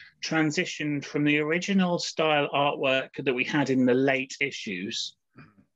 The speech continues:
Speaker 1: to the artwork that was the flashback, and now they're using the same artwork on present day. So, uh,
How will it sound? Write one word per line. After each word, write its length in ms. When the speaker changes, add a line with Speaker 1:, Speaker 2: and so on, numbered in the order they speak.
Speaker 1:
to 440
the 140
artwork 680
that 120
was 120
the 100
flashback, 800
and 140
now 180
they're 140
using 460
the 80
same 340
artwork 580
on 160
present 400
day. 300
So, 440
uh, 180